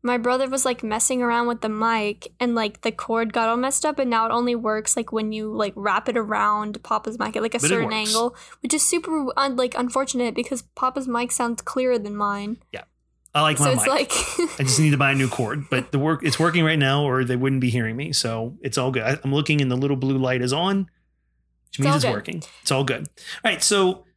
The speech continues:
Speaker 2: thank you guys very much. We should also mention, if you are a new listener to our show, thank you very much for joining us. We hope you stick around and listen to more episodes. If you're a returning listener, uh, again, if we didn't give you a specific shout on the show, if you're a returning listener or a supporter of the show,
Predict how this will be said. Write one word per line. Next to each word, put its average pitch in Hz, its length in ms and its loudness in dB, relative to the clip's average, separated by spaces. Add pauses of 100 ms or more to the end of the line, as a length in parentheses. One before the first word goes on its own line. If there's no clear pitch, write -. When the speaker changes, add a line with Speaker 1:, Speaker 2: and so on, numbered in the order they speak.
(260)
Speaker 2:
thank 190 180 2
you 175 60 4
guys 160 160 4
very 143 100 4
much. 139 160 2 (340)
We 175 180 2
should 208 160 2
also 226 240 2
mention, 147 320 4
if 127 120 -2
you 165 120 2
are 151 80 4
a 135 80 2
new 160 540 0
listener 135 340 0
to 131 120 -4
our 127 100 -2
show, 123 180 0
thank 160 260 0
you 160 60 0
very 135 160 2
much 131 200 -2
for 123 100 -6
joining 123 340 -2
us. 123 180 -2
We 131 260 -2
hope 147 260 -2
you 135 180 0
stick 143 260 0
around 139 200 -2
and 131 100 -2
listen 131 220 -2
to 117 60 -6
more 139 180 -2
episodes. 135 680 -2 (360)
If - 40 -16
you're 135 120 2
a - 20 0
returning 131 480 0
listener, 123 520 0 (600)
uh, 123 320 -2
again, 135 280 0
if 117 80 -4
we 131 100 0
didn't 131 240 0
give 123 180 -2
you 123 120 -2
a 113 60 -2
specific 127 460 -4
shout 123 220 -2
on 117 60 -4
the 113 60 -4
show, 127 160 -2
if 120 140 -6
you're 127 120 -2
a - 20 -2
returning 120 440 -4
listener 120 360 -2
or 110 40 -6
a 104 40 -4
supporter 117 420 -4
of 110 80 -8
the 107 60 -10
show, 113 360 -4